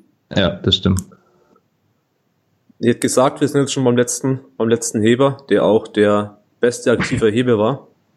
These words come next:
Speaker 2: Das
Speaker 1: Ja.
Speaker 2: war der Andreas Reitz, wie der Friedrich schon vorweggenommen hat.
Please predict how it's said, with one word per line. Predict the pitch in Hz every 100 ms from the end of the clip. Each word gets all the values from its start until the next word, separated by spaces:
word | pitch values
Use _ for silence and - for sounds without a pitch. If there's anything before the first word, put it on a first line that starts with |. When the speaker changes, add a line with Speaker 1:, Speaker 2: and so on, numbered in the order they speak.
| _
Speaker 2:
Das | - 110
Speaker 1:
Ja. | 104
Speaker 2:
war | 101
der | 101 104 98 95 - _ _ _ _ _
Andreas | - 101 104 104 104
Reitz, | 101 110 - - -
wie | 104
der | 110
Friedrich | 120 117 107
schon | 113 107 101 -
vorweggenommen | 113 101 110 110 107 107
hat. | 113 123